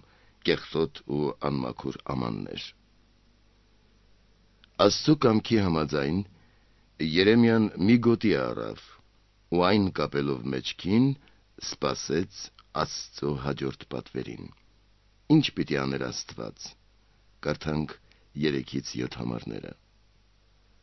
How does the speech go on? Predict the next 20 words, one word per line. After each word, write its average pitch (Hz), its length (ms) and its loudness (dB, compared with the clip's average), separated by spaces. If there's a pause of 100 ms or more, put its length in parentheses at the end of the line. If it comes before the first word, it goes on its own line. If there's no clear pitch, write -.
(300)
Տերը 104 320 10 (240)
կրկին 90 420 2 (120)
խոսքն 76 420 -2
ինձ 73 240 -2
ուղղելով 69 560 0
ասաց. - 480 -8 (1600)
"Այդ 95 240 6 (100)
գոտին, 95 380 2 (600)
որ 73 280 2
ձեռք 85 320 0
բերեցիր, 64 600 -2 (600)
հանիր 107 400 2
քո 71 160 -6
մեջքից, - 600 -8 (720)
վեր 95 340 6
կաց 95 220 0 (100)
գնա 85 220 2 (100)
Եփրատի 71 560 -2
ափը, 67 440 -4 (640)
և 76 360 0